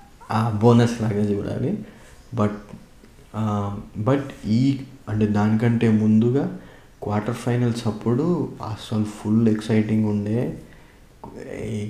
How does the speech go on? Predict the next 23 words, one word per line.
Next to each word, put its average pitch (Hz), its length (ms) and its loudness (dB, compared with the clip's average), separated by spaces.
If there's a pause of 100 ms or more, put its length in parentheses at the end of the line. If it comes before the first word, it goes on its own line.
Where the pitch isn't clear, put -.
కాంట్రవర్సీ 104 640 0
అంటారు, 104 500 -4
ఫ్రస్ట్రేషన్ 104 680 -6
అంటారు, 107 360 -6
అప్సెట్లు 101 600 -6
జరిగినాయి. 101 440 -8 (600)
మెయిన్గా 127 460 4
ఏంటంటే 120 580 2
క్రొయేషియా, 120 500 0
బ్రెజిల్ 104 680 -2 (440)
వన్ 107 260 0
వన్, 107 440 -2
then 143 280 0
పెనాల్టీలో 120 600 0
ఫోర్ 110 380 2 (100)
టూ. 160 300 -2 (760)
ఒక 107 220 -4
సైడ్ 127 400 2
క్రొయేషియా 117 680 -2
అంటే 110 260 -2
లూకా 131 300 0
మోడ్రిక్, 101 540 -4
మన 101 400 -4